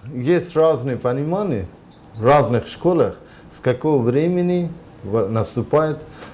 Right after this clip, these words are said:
э, дееспособность. Э, каким образом лишается дееспособность? Здесь и суннитская школа, м, с-, ж-, шиитская школа по-разному рассматривает эту проблему,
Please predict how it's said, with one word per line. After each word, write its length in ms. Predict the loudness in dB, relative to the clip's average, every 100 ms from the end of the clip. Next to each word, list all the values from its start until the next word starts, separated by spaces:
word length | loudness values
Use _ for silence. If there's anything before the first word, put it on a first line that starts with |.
| -14
э, 200 | -2 0
дееспособность. 1080 | 0 2 0 2 0 0 0 0 -2 -6 -8 -18 -20 -20 -6
Э, 380 | 0 2 0 -2 -8 -20 -2
каким 540 | 2 2 2 0 4 6
образом 440 | 6 4 2 2
лишается 720 | 2 2 4 4 4 0 -6
дееспособность? 1000 | -2 -2 0 -4 -6 -2 -2 -2 -6 -8 -12
Здесь 340 | -6 0 0 2
и 120 | -4
суннитская 580 | -2 0 0 0 4 4
школа, 540 | 2 0 2 2 -4 -8 -16 -18 -8
м, 220 | -4 0
с-, 200 | 0 -2
ж-, 400 | -4 -4 -2 -2
шиитская 560 | -4 2 2 2 0 0
школа 380 | -2 -2 0 0
по-разному 480 | -2 -4 -4 -6 -4
рассматривает 680 | -4 -4 -6 -4 -2 -2
эту 220 | -2 -4
проблему, 600 | -2 0 0 0 -2 -2